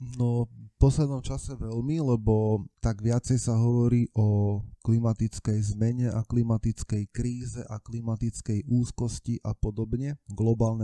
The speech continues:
oteplovanie, to sú také termíny, ktoré, no, povedzme, že pred vojnou a pred pandémiou leteli. Teraz trošku opadol záujem o globálne oteplovanie a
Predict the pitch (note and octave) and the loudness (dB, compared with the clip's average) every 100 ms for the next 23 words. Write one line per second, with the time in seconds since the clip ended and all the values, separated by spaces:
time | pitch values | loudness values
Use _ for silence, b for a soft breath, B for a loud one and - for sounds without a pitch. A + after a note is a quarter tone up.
0 | G#2 - A2+ - A2+ A#2 A#2 A2+ A#2 A2 | 0 0 0 2 2 2 0 0 -2 0
1 | A#2 G#2+ - A2 - A2+ A#2 A#2 A#2 - | -2 -2 -4 -2 2 2 2 0 0 0
2 | A2+ A2+ A2 A2 - _ G#2+ A2 A2+ A2 | 2 4 4 2 -6 _ -10 -2 -2 2
3 | A#2 A2+ A2 A2+ A2+ G#2 G#2 G#2 - A2+ | 4 4 2 2 2 4 2 4 4 4
4 | A#2 A#2 A#2+ A#2+ A#2+ A#2+ A2 - A#2+ G#2+ | 4 4 4 2 -2 -2 -2 2 2 4
5 | A2+ A2+ A2+ A2+ A2+ A#2 G#2+ G2+ G2+ - | 0 0 0 0 0 2 2 2 -4 -6
6 | A2 B2 - - _ _ _ _ _ - | -4 -4 -6 -16 _ _ _ _ _ -20
7 | - - G#2+ G#2 - - - - - _ | -14 -8 -6 -6 -8 -14 -16 -20 -20 _
8 | _ _ - G#2+ - G#2+ G#2+ G#2 - _ | _ _ 0 0 0 -4 -4 -4 -12 _
9 | _ _ _ _ _ _ _ _ A2 - | _ _ _ _ _ _ _ _ 4 4
10 | A2 A2 A2 G2+ A2 G#2+ A2+ A#2+ B2+ C3+ | 2 -2 -4 -6 -6 -2 -2 0 -4 -8
11 | - _ _ _ _ _ _ - - - | -20 _ _ _ _ _ _ -20 -20 -4
12 | A2 A2 A2+ G#2 A2+ A2+ A2 - A2+ A2+ | -2 4 4 6 2 2 -2 0 0 0
13 | A2+ A#2+ A#2+ B2+ B2+ A#2 | 0 -2 -2 -4 -4 -4